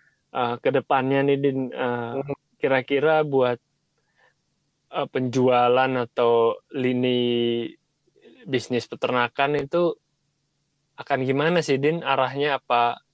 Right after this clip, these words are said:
Speaker 1: s-, mungkin masih akan tetap seperti ini pola penjualan atau ada terobosan
Speaker 2: Hmm.
Speaker 1: baru yang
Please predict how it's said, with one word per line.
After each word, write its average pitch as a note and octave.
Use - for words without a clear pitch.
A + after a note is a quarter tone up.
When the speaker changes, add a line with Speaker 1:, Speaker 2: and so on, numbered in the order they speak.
Speaker 1:
s-, -
mungkin C#3
masih C#3
akan B2+
tetap A#2+
seperti C3
ini C#3+
pola B2+
penjualan B2+
atau C3+
ada A#2+
terobosan A#2+
Speaker 2:
Hmm. B2+
Speaker 1:
baru B2
yang A#2+